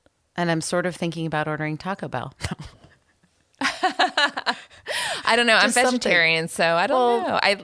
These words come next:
Speaker 2: I
Speaker 1: no,
Speaker 2: remember
Speaker 1: I
Speaker 2: the churros being good.
Speaker 1: They are, but they have the vegetarian. Now they have all the Beyond the Meat stuff. She's just funny. I mean,
Speaker 2: Oh, I
Speaker 1: she's
Speaker 2: didn't know
Speaker 1: totally,
Speaker 2: that.
Speaker 1: they do. Now you have options, lots of options. But she just, like, she has it all
Speaker 2: Options.
Speaker 1: figured out.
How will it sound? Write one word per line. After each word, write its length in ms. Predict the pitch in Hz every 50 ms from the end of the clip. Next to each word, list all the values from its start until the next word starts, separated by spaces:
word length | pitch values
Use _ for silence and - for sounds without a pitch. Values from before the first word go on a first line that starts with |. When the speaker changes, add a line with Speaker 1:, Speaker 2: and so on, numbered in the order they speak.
| -
Speaker 2:
I 80 | - 202
Speaker 1:
no, 80 | 214 233
Speaker 2:
remember 220 | 226 233 262 262
Speaker 1:
I 20 | 254
Speaker 2:
the 80 | 233 240
churros 560 | - - - 226 190 175 160 160 160 156 -
being 200 | - 151 147 147
good. 280 | 147 139 139 156 185 185 _ _ _ _ _ _ _ _ _
Speaker 1:
They 200 | _ 196 190 175
are, 320 | - - 180 233 269 254 185
but 200 | - 147 - -
they 80 | 175
have 120 | 170 175 156
the 80 | 175 165
vegetarian. 600 | 160 175 170 180 170 - - 170 170 170 170 165
Now 100 | 156 151
they 60 | 151
have 160 | 156 165 - -
all 100 | 151 156
the 100 | 147 156
Beyond 340 | - 160 156 156 147 147
the 40 | 139
Meat 220 | 139 139 151 160 -
stuff. 260 | - - 123 127 - _ - - - -
She's 240 | - - - 302 -
just 60 | -
funny. 360 | - - 143 165 180 170 131 -
I 140 | 190 214
mean, 100 | 247 330 392
Speaker 2:
Oh, 160 | 466 480 466
I 40 | 359
Speaker 1:
she's 60 | 254 247
Speaker 2:
didn't 80 | 277 262
know 40 | 196
Speaker 1:
totally, 200 | 185 190 196 196
Speaker 2:
that. 220 | 196 190 - - _ _ _ _
Speaker 1:
they 180 | - 147 147 139
do. 760 | 120 - - 143 160 220 311 349 320 269 240 233 226 226 233 _ _ _ _ _ _ _ _ _ _ -
Now 120 | 156 160
you 120 | 165 170
have 120 | 165 175 -
options, 640 | - - 175 214 - - - - 160 156 160 156 -
lots 160 | - 143 -
of 80 | 160 143
options. 380 | 143 165 - - - 135 135
But 180 | - - 165 160
she 140 | - - 208
just, 180 | 311 339 -
like, 100 | - 160
she 120 | - - 180
has 180 | 165 180 -
it 60 | - -
all 80 | 180
Speaker 2:
Options. 120 | 180 180 -
Speaker 1:
figured 260 | - 156 139 131 127
out. 460 | 139 175 190 139 - - - - -